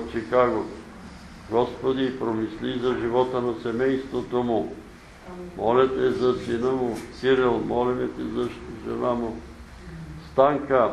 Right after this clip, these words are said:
помилвай това семейство, благослови ги финансово. Ти си мощен и силен да им помогнеш. Господи, благослови брат Виктор от град Видин. Не знаеме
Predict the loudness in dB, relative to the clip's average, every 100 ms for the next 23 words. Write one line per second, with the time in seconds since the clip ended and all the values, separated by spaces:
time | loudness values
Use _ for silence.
0 | 0 -2 2 2 2 2 2 2 2 2
1 | 0 -2 0 -2 -2 -2 -2 -4 -4 -2
2 | 0 -2 -2 -2 -2 0 0 -2 -2 -4
3 | 0 2 2 2 0 0 0 -2 -10 -14
4 | -14 -16 -16 -4 -2 0 0 4 6 6
5 | 2 0 2 0 0 6 8 10 8 6
6 | 4 2 0 0 2 4 4 2 -6 -10
7 | -14 -12 -12 -10 -12 -14 -16 -16 -12 2
8 | 2 2 0 0 0 0 -2 -2 -4 -2
9 | -2 2 4 4 4 -2 -2 2 4 4
10 | 2 -8 -14 -18 -20 -18 -18 -16 -10 -6
11 | -6 2 4 4 2 -2 4 4 4 0
12 | -8 -14 -16 -16 -16 -16 -10 -4 -4 2
13 | 4 4 4 0